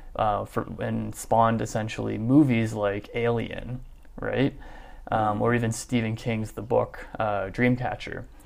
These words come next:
Speaker 1: or whatnot. So it, it certainly has a huge influence on society.
Speaker 2: Have you ever had a situation, or maybe not personally, but you know of a friend that maybe had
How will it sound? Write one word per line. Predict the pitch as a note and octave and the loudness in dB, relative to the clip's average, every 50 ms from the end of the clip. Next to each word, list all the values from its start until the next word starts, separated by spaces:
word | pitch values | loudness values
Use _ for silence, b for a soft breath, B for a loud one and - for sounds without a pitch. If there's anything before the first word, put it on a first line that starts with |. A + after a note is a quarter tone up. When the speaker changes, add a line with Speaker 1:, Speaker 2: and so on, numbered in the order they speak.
| B B B B B B - | B B B B B B -4
Speaker 1:
or | - G#2+ | -2 0
whatnot. | G#2 G#2 G#2 G2+ G2 G2 F2+ F2 G2+ G#2+ | 2 2 2 0 0 -4 -6 -6 -8 -8
So | - - A2 G#2+ G#2+ | -4 0 2 2 2
it, | G#2+ A2 A2+ A2 - | 2 2 2 0 0
it | B2+ B2+ - - - - B2+ | -2 -2 -4 -6 -10 -10 -2
certainly | - D3+ C#3 - D#3 C#3 | 2 4 4 6 6 6
has | B2+ B2+ A#2+ A#2 A2+ | 6 6 6 6 4
a | A#2 | 2
huge | A2+ - A2+ A2 A2 A2 G#2+ G#2+ - | -2 0 0 0 0 0 0 -2 -4
influence | - A2 A2 - - A2 G#2 G2+ G2+ - | -4 -6 -6 -6 -6 -6 -6 -6 -6 -6
on | - G2 F#2+ G#2+ | -8 -8 -8 -10
society. | - - - - G2 F#2+ F#2+ G2 F#2+ - - A#2+ - - - - - - - _ _ _ _ _ _ _ B B B B B B B B B B | -10 -12 -12 -10 -8 -6 -6 -6 -6 -8 -8 -8 -8 -10 -10 -10 -12 -12 -14 _ _ _ _ _ _ _ B B B B B B B B B B
Speaker 2:
Have | - - C3+ - | -2 -2 0 0
you | C#3 D3+ D#3+ D3+ - - | 2 2 2 2 2 0
ever | B2+ A#2 A#2 C3 C3 | -2 -2 0 -2 -2
had | A#2+ A#2+ A#2+ A#2+ | 0 0 0 0
a | A#2 | 0
situation, | A2+ - A#2 A2 - - A2 G2+ G2+ G2+ G#2+ G2+ - - - A2 A2 G#2+ G#2+ G#2+ G#2+ G#2 G#2 G2+ F#2+ - _ _ _ _ _ _ _ _ _ _ _ - | -2 -4 -6 -8 -6 -6 -6 -4 -4 -4 -4 -6 -6 -6 -6 -4 -4 -4 -4 -6 -6 -6 -8 -10 -12 -16 _ _ _ _ _ _ _ _ _ _ _ -8
or | A#2+ G#2+ | -6 -4
maybe | G#2 A2+ A#2 A#2 | -2 -2 -2 -2
not | A2+ A2 G#2 - | -2 -4 -4 -4
personally, | - G#2+ G#2 - - A2+ G#2+ G#2 G2+ | -4 -4 -4 -4 -6 -8 -8 -8 -8
but | F#2+ - - | -8 -10 -10
you | - A#2+ | -8 -10
know | G#2+ G#2 G#2 G#2 G2+ G2+ G2+ G#2 | -8 -8 -6 -4 -4 -4 -4 -4
of | G#2 - - - | -6 -8 -10 -12
a | F#2+ | -14
friend | - - - G#2+ G2 G2 G2 G2 F#2+ | -14 -10 -8 -6 -6 -6 -6 -8 -8
that | G2+ G2 F#2+ | -8 -8 -8
maybe | G2+ G2+ F#2+ G#2 F#2+ | -8 -8 -8 -8 -10
had | F2+ G2+ G2+ G2 G2+ G2 | -10 -10 -10 -10 -10 -12